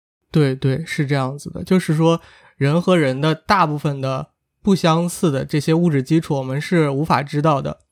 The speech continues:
因为它太细微了，而且我们通过我们的生活经验把它，把这个，这个细微的差别把它给去除掉了，所以我们可以讲，去谈论这个世界。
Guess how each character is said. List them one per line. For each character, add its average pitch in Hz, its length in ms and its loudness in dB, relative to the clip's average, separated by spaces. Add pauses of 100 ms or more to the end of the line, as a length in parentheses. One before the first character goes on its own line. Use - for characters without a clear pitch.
(360)
因 170 120 2
为 175 60 4
它 190 140 2
太 190 260 0
细 170 240 -2
微 147 240 2
了， 151 100 0
而 143 140 -2
且 170 140 2
我 143 60 0
们 135 120 -6
通 175 220 -6
过 165 160 2
我 131 60 -2
们 131 120 -8
的 147 80 -2
生 170 220 -2
活 147 140 2
经 165 240 -4
验 156 200 2
把 110 120 -8
它， 139 320 0 (360)
把 135 140 2
这 160 100 2
个， 165 120 2 (200)
这 165 120 -4
个 170 40 4
细 175 220 0
微 165 140 4
的 151 80 2
差 160 240 0
别 147 200 2
把 131 160 -4
它 143 240 0
给 143 320 -8 (180)
去 220 180 2
除 143 160 -2
掉 165 260 2
了， - 200 -10 (220)
所 - 140 -2
以 175 40 4
我 156 40 2
们 139 140 -6
可 160 120 0
以 147 120 2
讲， 131 240 -2 (160)
去 - 100 -4
谈 135 220 -2
论 160 120 0
这 160 60 0
个 147 100 0
世 143 200 -4
界。 143 240 -4